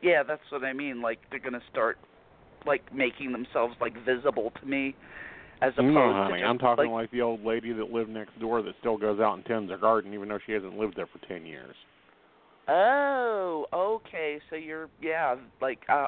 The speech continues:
Speaker 1: a la James Van Prague or some such. <laughs> Okay.
Speaker 2: Mm-hmm.
Speaker 1: That'd be way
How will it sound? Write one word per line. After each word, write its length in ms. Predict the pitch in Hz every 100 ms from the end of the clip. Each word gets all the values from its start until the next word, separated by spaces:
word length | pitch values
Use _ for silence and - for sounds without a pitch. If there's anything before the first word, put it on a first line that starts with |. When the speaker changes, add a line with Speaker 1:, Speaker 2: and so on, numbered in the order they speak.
| -
Speaker 1:
a 120 | 143
la 200 | 147 135
James 360 | 143 151 139 156
Van 240 | 147 131 139
Prague 420 | - 143 143 135
or 100 | 135 -
some 180 | 139 139 -
such. 100 | 127 - - - - -
<laughs> 20 |
Okay. 400 | - - - - -
Speaker 2:
Mm-hmm. 560 | 117 127 220 113 127 175 _ - - - - - - -
Speaker 1:
That'd 220 | 127 -
be 80 | 170
way 240 | 123 120